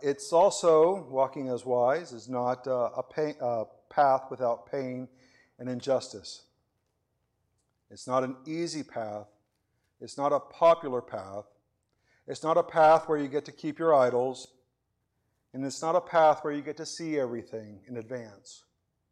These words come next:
Sometimes as you're walking along in the path of wisdom,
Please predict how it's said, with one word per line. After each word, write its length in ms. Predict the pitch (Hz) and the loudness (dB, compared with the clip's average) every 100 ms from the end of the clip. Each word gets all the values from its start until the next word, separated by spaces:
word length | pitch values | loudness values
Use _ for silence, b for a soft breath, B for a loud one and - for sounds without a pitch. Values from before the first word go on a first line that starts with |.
| _ _ _ _ _ _ - | _ _ _ _ _ _ -8
Sometimes 580 | 165 170 185 180 175 | -8 -4 -4 -4 -2
as 160 | 156 135 | -2 -2
you're 120 | 147 | -2
walking 460 | 139 156 160 185 175 | 4 6 6 0 -2
along 500 | 165 151 147 147 147 | 2 4 4 -2 -6
in 180 | 156 165 | -10 -8
the 80 | |
path 640 | 156 - 156 151 139 151 151 | -10 -2 4 4 4 2 -2
of 160 | - 135 | -12 -8
wisdom, 680 | 151 156 131 120 117 123 | -2 -2 -2 -10 -12 -12